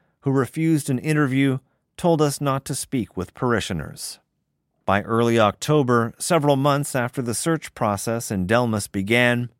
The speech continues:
nothing concrete had turned up. McBain and Montgomery's yard was being searched, and in the town hall, McBain had prepared an elaborate turkey meal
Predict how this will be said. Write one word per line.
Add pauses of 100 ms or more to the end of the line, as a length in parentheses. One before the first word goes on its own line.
(100)
nothing
concrete
had
turned
up. (1000)
McBain
and
Montgomery's
yard
was
being
searched, (200)
and
in
the
town
hall, (360)
McBain
had
prepared
an
elaborate
turkey
meal